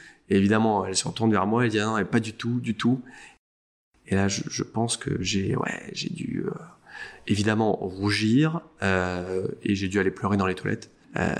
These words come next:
tellement, euh, c'était assez affreux à vivre pour moi.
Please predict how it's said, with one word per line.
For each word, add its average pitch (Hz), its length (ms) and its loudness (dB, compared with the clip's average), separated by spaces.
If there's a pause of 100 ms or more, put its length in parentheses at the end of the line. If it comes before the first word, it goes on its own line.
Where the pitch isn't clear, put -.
(160)
tellement, 110 480 2
euh, 90 260 -4
c'était - 560 0
assez - 420 0
affreux 113 460 0
à 98 60 2
vivre 104 360 0
pour 98 280 0
moi. 113 360 2